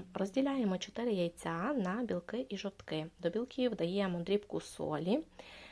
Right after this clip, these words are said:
е, і цукор. Збиваємо, е, до пухкішої маси і тоді починаємо по одному добавляти жовтки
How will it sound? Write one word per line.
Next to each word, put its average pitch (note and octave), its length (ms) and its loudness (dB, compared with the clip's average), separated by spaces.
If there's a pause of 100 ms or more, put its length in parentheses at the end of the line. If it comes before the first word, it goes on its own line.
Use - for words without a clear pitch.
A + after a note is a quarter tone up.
(200)
е, F3 280 0 (120)
і B3+ 160 2
цукор. E3+ 520 -4 (1040)
Збиваємо, F#3+ 1080 4 (220)
е, E3+ 440 -2 (540)
до A#3 360 6
пухкішої G3+ 840 -2
маси D#3 640 0
і C#4+ 120 2
тоді A#3 260 0
починаємо G#3+ 500 -2
по F3+ 160 0
одному F#3+ 440 2
добавляти F3+ 640 -2
жовтки G#3+ 720 -2